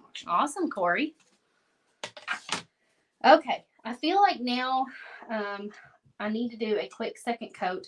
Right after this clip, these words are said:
Speaker 2: of the green or something on our flowers. I mean, on our flowers, on our leaves. 'Cause if you look at them up close, do you see how they look kind of splotchy and you can see the wood grain through the green? That didn't really show up till it started to dry.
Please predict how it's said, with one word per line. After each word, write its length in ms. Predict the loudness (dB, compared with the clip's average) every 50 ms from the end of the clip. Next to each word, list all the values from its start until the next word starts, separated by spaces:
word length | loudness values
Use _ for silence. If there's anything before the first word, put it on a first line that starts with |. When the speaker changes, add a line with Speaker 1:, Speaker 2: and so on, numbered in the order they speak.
| -2 -2
Speaker 2:
of 120 | 0 0
the 80 | -2 -12
green 460 | -10 -6 -6 -4 -4 -2 -2 -2 -2 -2
or 200 | -2 -2 -4 -4
something 720 | -4 -6 -2 0 0 0 0 -2 -4 -4 -4 -4 -4 -8 -10 -6
on 300 | -4 -4 -2 -2 -4 -4
our 260 | -2 -2 -2 -2 -4 _
flowers. 580 | -2 0 2 2 2 0 -2 -4 -10 -14 -16 -20 _ _ _ _ _ _ _ _ _ -8
I 60 | -6 -4
mean, 140 | -2 0
on 100 | 0 0
our 100 | 0 -2
flowers, 380 | -2 -2 -4 -4 -2 -4 -6 -6 0
on 140 | 0 2 4
our 140 | 4 4 4
leaves. 400 | 2 -2 -4 -4 -6 -8 -10 -10
'Cause 180 | -6 -6 -6 -6
if 100 | -8 -8
you 100 | -6 -2
look 160 | -2 -2 -2
at 100 | -4 -4
them 180 | -2 -2 0 2
up 160 | 0 0 -2
close, 440 | -4 -4 0 2 2 2 2 -2 -8 -14 -12
do 80 | -10 -10
you 60 | -10
see 260 | -10 -8 -8 -6 -4
how 280 | -2 2 2 4 4 2
they 180 | 0 -2 -4 -4
look 160 | -4 -6 -6
kind 160 | -4 -4 -4
of 40 | -4
splotchy 720 | -6 -12 _ -2 0 0 0 0 -2 -8 -6 -6 -6 -6
and 80 | -8
you 80 | -10 -10
can 160 | -8 -10 -10
see 640 | -10 -8 -6 -6 -6 -6 -6 -8 -8 -10 -10 -14 -14 -14
the 80 | -14
wood 420 | -12 -8 -8 -6 -6 -6 -8 -10 -16 -16 -12
grain 300 | -6 -4 -4 -4 -4 -4 -8 -8 -6 -6 -8
through 400 | -8 -6 -8 -8 -8 -8 -8 -10
the 80 | -12 -12
green? 420 | -14 -14 -16 -16 -16 -18 -20 -20 _ _ _ _ _ _ _ _ _ _ _ _ _ -2
That 160 | -2 0 0
didn't 180 | 0 -4 -2
really 220 | -2 0 -2 0 -2
show 220 | 0 0 2 2 2
up 160 | 0 -2 -2
till 140 | -6 -6 -6
it 100 | -6 -6
started 320 | -4 -4 -4 -4 -4 -6
to 100 | -8 -10
dry. 400 | -4 0 0 0 2 0 -4 -6